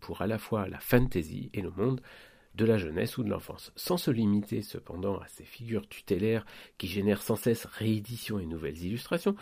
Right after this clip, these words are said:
comme celle que consacre par exemple Rebecca d'Outremer à Alice aux éditions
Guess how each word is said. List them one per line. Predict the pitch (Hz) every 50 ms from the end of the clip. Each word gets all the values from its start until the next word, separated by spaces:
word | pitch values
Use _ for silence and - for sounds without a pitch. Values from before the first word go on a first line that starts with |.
| - - - - - _
comme | _ - 87 82
celle | 82 - - 107 110 104
que | - -
consacre | 69 69 - 76 - - 104 104 104 - - -
par | - - 80
exemple | 85 - - 107 101 - - - -
Rebecca | - 95 92 95 98 98 - 104 98
d'Outremer | - 98 104 - - 95 101 107 98
à | 87 76
Alice | 76 80 85 90 101 107 104 101 - 90 - -
aux | - - 87
éditions | 85 80 92 90 - - 95 90 87